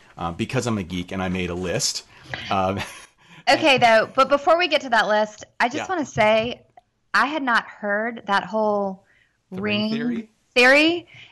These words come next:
Speaker 2: and that is brilliant.
Speaker 1: I
Speaker 2: I,
Speaker 1: love it.
Speaker 2: I love that. I mean, that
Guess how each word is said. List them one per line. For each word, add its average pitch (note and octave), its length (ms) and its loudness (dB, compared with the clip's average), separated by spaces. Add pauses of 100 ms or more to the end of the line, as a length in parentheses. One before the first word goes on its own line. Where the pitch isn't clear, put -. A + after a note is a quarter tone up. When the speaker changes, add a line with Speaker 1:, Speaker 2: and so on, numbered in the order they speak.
(140)
Speaker 2:
and A3 120 4
that G#3+ 160 4
is D#4+ 140 0
brilliant. F#3+ 680 -2 (440)
Speaker 1:
I D#3 280 -8
Speaker 2:
I, A#3+ 160 4
Speaker 1:
love G#3+ 200 -6
it. E3+ 80 -4
Speaker 2:
I E4 300 6
love A#3 560 0
that. G3 600 -2 (380)
I B3+ 120 0
mean, C4+ 420 -2 (160)
that D4 380 2